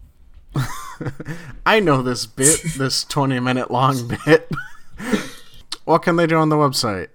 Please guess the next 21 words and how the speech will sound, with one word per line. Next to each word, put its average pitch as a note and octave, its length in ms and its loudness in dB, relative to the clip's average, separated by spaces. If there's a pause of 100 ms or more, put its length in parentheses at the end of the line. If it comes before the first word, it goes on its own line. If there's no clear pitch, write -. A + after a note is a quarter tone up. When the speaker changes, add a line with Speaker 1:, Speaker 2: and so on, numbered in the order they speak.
(160)
Speaker 1:
They A#2 180 -4
can A2 800 -8
give F2 180 -10
us G2+ 100 -8
show E3 240 -6
suggestions. - 1000 -8 (120)
Speaker 2:
And C#3+ 120 -6
they B2+ 100 -6
can D3 160 -14
contact D#3+ 520 -4
Speaker 1:
Uh, - 40 -6
Speaker 2:
us D2 440 -6 (440)
for C3 160 -10
whatever B2 320 -6
reason D3 380 -8
Speaker 1:
they - 40 -10
Speaker 2:
they - 80 -14
Speaker 1:
can A2+ 120 -8
Speaker 2:
want. G2 100 -8
Speaker 1:
do G2+ 120 -8
that. C3+ 320 -10